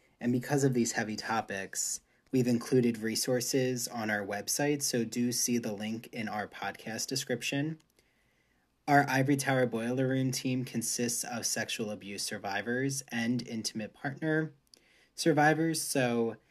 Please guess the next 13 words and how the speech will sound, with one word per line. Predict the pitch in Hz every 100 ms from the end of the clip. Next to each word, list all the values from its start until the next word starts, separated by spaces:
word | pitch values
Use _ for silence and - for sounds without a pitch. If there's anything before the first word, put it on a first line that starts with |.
| _ _
because | 135 - 156 160
of | 139
that, | 117 107 101 104 - - - _ _ -
you'll | 135
hear | 131 - 147 127
right | 117 117
after | 120 117 - 120 107 98 - _ _ _ _ _ _ _ _ - -
part | - 127 120 -
two | - 127 117 110 113
of | 107 104 95 - _
Doctor | 123 110 110 120
Darwin's | 117 101 101 98 95
interview, | 151 151 123 110 101 98 98